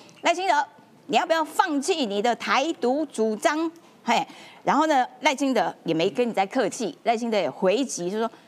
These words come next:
：“哎，不是啊，我们三个人都在选总统，在中国眼里，这个就是台独啊，啊，不然嘞，你是在选特首吗？”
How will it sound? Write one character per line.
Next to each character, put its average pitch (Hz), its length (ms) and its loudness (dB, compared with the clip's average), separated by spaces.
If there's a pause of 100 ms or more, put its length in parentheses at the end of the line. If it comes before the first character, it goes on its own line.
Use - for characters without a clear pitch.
(360)
：“哎， 240 60 2
不 226 100 -2
是 302 140 0
啊， 320 100 2
我 285 120 2
们 196 100 -2
三 320 180 0
个 277 80 0
人 220 80 2
都 233 80 0
在 269 80 2
选 165 220 -4
总 165 180 -2
统， 196 160 0 (200)
在 330 100 0
中 311 220 0
国 247 100 2
眼 208 180 0
里， 196 240 -4
这 494 140 0
个 320 80 -2
就 294 100 -2
是 339 120 -6
台 240 200 2
独 202 180 2
啊， 208 220 0
啊， 269 80 0
不 294 120 -4
然 165 200 0
嘞， 147 160 -2 (200)
你 175 120 -2
是 180 60 0
在 233 180 2
选 185 200 -2
特 233 260 2
首 156 260 -2
吗？” 165 320 0